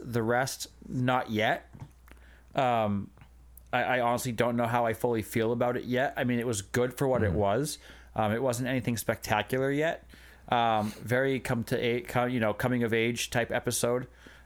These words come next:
Speaker 1: um, or, you know, series so far.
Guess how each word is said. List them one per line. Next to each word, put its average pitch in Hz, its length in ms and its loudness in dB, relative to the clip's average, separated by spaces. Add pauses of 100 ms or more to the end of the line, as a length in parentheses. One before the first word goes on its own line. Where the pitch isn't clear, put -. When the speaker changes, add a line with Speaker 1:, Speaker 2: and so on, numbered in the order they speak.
Speaker 1:
um, 98 640 0 (640)
or, 127 160 -2 (460)
you 165 80 -2
know, 117 100 2
series 123 600 2
so 120 340 0
far. 117 400 0